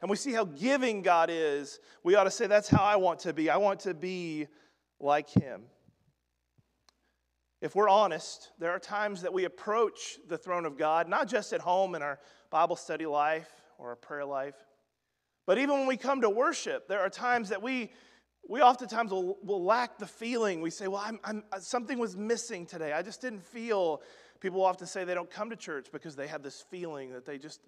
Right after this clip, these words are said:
don't feel like they could be present, or, uh, they're not worthy,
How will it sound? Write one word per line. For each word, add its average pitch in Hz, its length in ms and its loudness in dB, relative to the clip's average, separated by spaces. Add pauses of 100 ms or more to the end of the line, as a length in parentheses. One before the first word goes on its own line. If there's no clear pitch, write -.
don't 170 200 -10
feel 170 200 -6
like 175 120 -6
they 165 100 -14
could 147 180 -14
be 147 80 -12
present, 143 580 -8
or, 113 220 -12 (760)
uh, 127 300 -2
they're 147 140 -8
not 160 180 0
worthy, 147 520 0